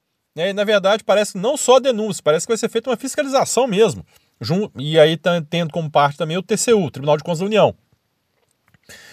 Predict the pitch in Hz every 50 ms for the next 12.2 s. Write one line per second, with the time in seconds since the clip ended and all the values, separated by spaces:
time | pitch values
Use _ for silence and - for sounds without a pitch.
0 | - - - - - - _ _ _ - 135 160 247 285 294 277 220 - - 202
1 | 214 247 262 269 240 262 277 - _ _ _ _ _ _ _ _ _ _ _ _
2 | _ _ _ 139 151 233 247 233 - 233 202 254 262 208 190 202 220 208 - -
3 | - 226 208 - - - 170 180 190 185 202 - _ _ _ _ - 160 - 180
4 | 208 185 165 156 156 156 151 185 170 170 202 165 135 135 135 110 87 85 _ _
5 | _ _ _ _ _ _ _ _ _ _ _ _ _ _ _ 262 269 185 110 85
6 | - _ - 165 226 226 165 156 185 - - 202 175 208 208 - 170 147 147 131
7 | 127 120 - 165 160 - 143 139 170 202 254 202 147 120 117 143 190 _ _ _
8 | _ _ _ _ _ _ - 160 208 262 254 - 262 208 - - 175 147 156 156
9 | 151 151 143 120 131 123 131 135 120 143 120 - 135 190 240 - 214 165 165 160
10 | 156 151 170 170 _ _ _ _ _ _ _ _ _ _ _ _ _ _ _ _
11 | _ _ _ _ _ _ - 80 98 107 101 - - 117 110 107 110 120 123 123
12 | 120 107 90